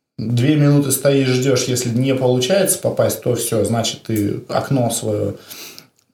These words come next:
потерял и двигаешься за две остановки на другую. Там садишься на троллейбус, добираешься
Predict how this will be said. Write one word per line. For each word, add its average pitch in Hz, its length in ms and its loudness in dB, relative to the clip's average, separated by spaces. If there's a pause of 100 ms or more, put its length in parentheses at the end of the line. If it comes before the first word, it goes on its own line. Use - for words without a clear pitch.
(160)
потерял 170 500 2
и 175 460 -2
двигаешься 139 840 2 (140)
за 117 480 4
две 127 260 2
остановки 139 520 0
на 127 120 2
другую. 127 380 2
Там 127 220 2
садишься 127 440 0
на 110 120 0
троллейбус, 123 520 0
добираешься 110 800 0